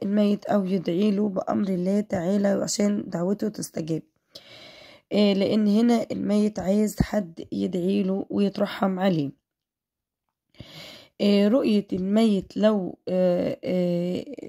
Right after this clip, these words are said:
المرأة المتزوجة شافت بقى رؤية الميت إيديه سودة أو سوداء، هنا بيدل على، آه، حال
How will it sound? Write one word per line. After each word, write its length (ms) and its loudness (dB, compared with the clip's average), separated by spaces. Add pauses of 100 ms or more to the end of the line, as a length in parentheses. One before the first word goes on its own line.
(120)
المرأة 440 2
المتزوجة 880 -2 (360)
شافت 420 2
بقى 440 -2
رؤية 460 -4
الميت 800 -4
إيديه 260 2
سودة 580 0 (340)
أو 140 2
سوداء، 640 0 (380)
هنا 220 2
بيدل 540 0
على، 460 2 (160)
آه، 300 2
حال 540 0